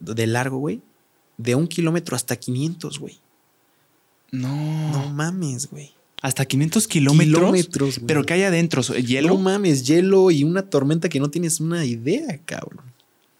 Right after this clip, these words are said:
Speaker 2: ¿Y, y hay manera de evitarlas o de saber que esa es una
Speaker 1: Te digo que está
Speaker 2: nube de
Speaker 1: el,
Speaker 2: esas?
Speaker 1: el, el, el radar meteorológico
Speaker 2: Ah,
Speaker 1: que
Speaker 2: o sea,
Speaker 1: tienen
Speaker 2: sí,
Speaker 1: los aviones.
Speaker 2: sí te puede decir.
Speaker 1: Sí, claro, tú ves y,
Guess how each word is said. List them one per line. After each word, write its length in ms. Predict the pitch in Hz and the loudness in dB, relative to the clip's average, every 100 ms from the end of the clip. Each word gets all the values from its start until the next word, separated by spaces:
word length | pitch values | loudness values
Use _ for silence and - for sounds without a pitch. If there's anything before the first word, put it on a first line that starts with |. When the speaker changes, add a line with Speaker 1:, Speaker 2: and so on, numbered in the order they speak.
| - | -4
Speaker 2:
¿Y, 160 | 139 147 | -2 4
y 240 | 135 127 131 | 4 6 4
hay 120 | 165 | 2
manera 360 | 165 160 170 | 2 4 2
de 100 | 160 | 2
evitarlas 560 | 135 110 - 120 147 175 | 0 0 -2 -2 0 0
o 60 | 135 | 0
de 80 | 110 | 0
saber 400 | 117 110 120 143 | 0 0 0 0
que 100 | 139 | 0
esa 140 | 135 | 0
es 120 | 131 | 2
una 540 | 135 135 131 123 107 - | 4 4 2 -2 -4 -2
Speaker 1:
Te 80 | 127 | 0
digo 220 | 127 131 | 2 0
que 60 | - | 2
está 100 | 131 | 4
Speaker 2:
nube 40 | 127 127 | 4 4
de 60 | |
Speaker 1:
el, 0 | |
Speaker 2:
esas? 200 | 120 - | 2 2
Speaker 1:
el, 640 | 113 110 107 107 104 98 - - | 2 0 -2 -6 -8 -10 -12 -8
el, 600 | 104 98 98 98 95 - | -6 -4 -6 -6 -10 -6
el 100 | 110 | -4
radar 240 | 101 104 107 | -2 0 -2
meteorológico 560 | 104 101 147 - - - _ _ _ _ _ - | -4 -2 -2 -2 -12 -20 _ _ _ _ _ -4
Speaker 2:
Ah, 80 | |
Speaker 1:
que 40 | 135 | 0
Speaker 2:
o 20 | |
sea, 80 | 131 | 2
Speaker 1:
tienen 40 | |
Speaker 2:
sí, 40 | 117 | 2
Speaker 1:
los 140 | 110 | 2
aviones. 360 | 123 135 139 147 | 2 4 2 0
Speaker 2:
sí 20 | |
te 40 | 147 | 2
puede 200 | 147 135 | 2 2
decir. 440 | 113 127 123 - - | 0 -2 -2 -8 -8
Speaker 1:
Sí, 200 | - 123 | -4 -2
claro, 300 | 127 123 110 | 0 0 0
tú 160 | 123 | 0
ves 260 | 120 123 | 2 2
y, 60 | - | 0